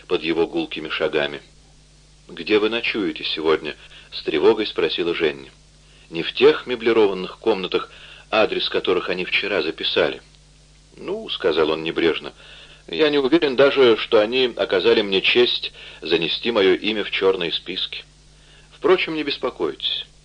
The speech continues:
Я и сам не намерен появляться у Льебара", — добавил он, видя её тревожный взгляд. "Мой саквояж я оставил сегодня утром у Мурлана.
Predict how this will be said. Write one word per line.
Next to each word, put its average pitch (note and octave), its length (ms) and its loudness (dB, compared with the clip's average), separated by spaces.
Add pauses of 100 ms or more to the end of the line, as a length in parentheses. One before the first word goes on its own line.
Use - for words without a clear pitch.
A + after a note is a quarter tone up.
(360)
Я F#3 160 6
и F3 60 4
сам A2+ 260 4
не G2 100 2
намерен F#2 360 4
появляться E2+ 680 2
у E2+ 300 0
Льебара", — D2+ 520 0 (400)
добавил D#2 460 2
он, D#2+ 200 0
видя D#2 280 -4
её D2+ 200 0
тревожный D2 480 -6
взгляд. C#2+ 420 -6 (560)
"Мой F#3+ 180 4
саквояж E3 640 4
я C3+ 140 6
оставил C3 420 2
сегодня G#2+ 440 2
утром C#3 420 -2
у A2+ 80 -4
Мурлана. D2 640 -2